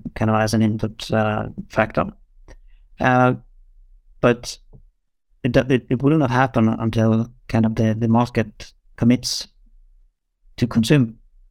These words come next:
So going hand in hand, uh, together with the industry is, uh, important when we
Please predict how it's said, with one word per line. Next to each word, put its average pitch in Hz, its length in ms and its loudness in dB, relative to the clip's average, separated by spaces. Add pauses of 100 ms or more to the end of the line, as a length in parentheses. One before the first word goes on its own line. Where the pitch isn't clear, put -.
(920)
So 131 380 0 (1200)
going 143 280 4
hand 131 400 2
in 123 140 2
hand, 127 640 2 (720)
uh, 123 60 -10 (500)
together 123 380 2
with 117 120 2
the 120 120 2
industry 120 520 -4 (560)
is, - 440 -2
uh, 110 280 0
important 113 640 -2 (140)
when 117 420 0
we 113 180 -4